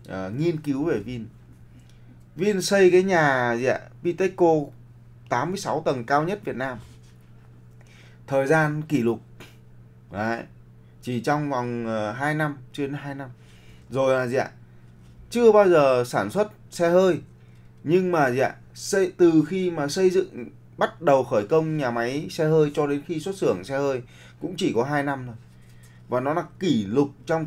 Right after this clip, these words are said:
toàn bộ lịch sử ngành xe hơi thế giới. Chứ không phải là ở Việt Nam. Bởi Việt Nam thì chưa có nhà máy nào sản xuất xe hơi giống như vậy. Và thế giới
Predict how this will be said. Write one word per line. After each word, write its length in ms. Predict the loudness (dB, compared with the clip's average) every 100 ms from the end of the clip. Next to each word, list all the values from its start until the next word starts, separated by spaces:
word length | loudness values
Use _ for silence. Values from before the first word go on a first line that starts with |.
| 0
toàn 400 | 4 4 2 0
bộ 220 | 0 2
lịch 260 | 2 2 0
sử 400 | -2 0 0 -2
ngành 180 | -6 -6
xe 180 | -6 -2
hơi 240 | 0 -2
thế 120 | -2 2
giới. 240 | 4 4 0 -14 -20 -20 -20 -20 -20 -20 -20 -20 -20 -20 -20 -4
Chứ 120 | -4
không 260 | 4 4 4
phải 140 | 0
là 80 | 0
ở 80 | -2
Việt 140 | -2
Nam. 280 | 0 -2 -6 -10
Bởi 140 | -8
Việt 160 | -4 -2
Nam 220 | -2 -4
thì 80 | -6 -6
chưa 160 | -6
có 220 | -4 -6
nhà 160 | -4 -6
máy 220 | -4 -4
nào 120 | -6
sản 160 | -8 -10
xuất 140 | -10
xe 160 | -8 -6
hơi 220 | -2 -4
giống 220 | -2 -2
như 120 | -2 -4
vậy. 180 | -4 -8 -20 -20 -20 -20 -20 -20 -20 -6
Và 120 | -6 2
thế 240 | 4 4
giới 360 | 8 8 8